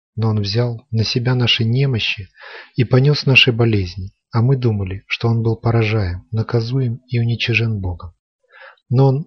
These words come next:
изъязвлен был за грехи наши и мучим за беззаконие наше. Наказание мира нашего было на нем, и ранами его мы исцелились. Все мы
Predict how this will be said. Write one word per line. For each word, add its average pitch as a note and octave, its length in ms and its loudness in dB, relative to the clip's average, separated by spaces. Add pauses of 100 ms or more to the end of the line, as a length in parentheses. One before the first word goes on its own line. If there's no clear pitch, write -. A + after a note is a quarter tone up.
изъязвлен A#2+ 760 2
был G#2+ 160 -2
за G#2 140 -2
грехи G#2+ 340 -2
наши G#2 440 -2 (160)
и A#2 120 0
мучим A#2 520 -2 (200)
за B2 200 -2
беззаконие A2+ 680 0
наше. F2+ 340 -6 (640)
Наказание C3 680 4
мира C#3 320 4
нашего A#2 460 0
было A2+ 260 2
на G#2+ 140 0
нем, F#2+ 340 -4
и A2+ 120 -2
ранами A#2+ 420 0
его F#2+ 440 -8
мы A#2 200 -2
исцелились. F#2 800 -8 (600)
Все D3+ 260 2
мы C3 240 2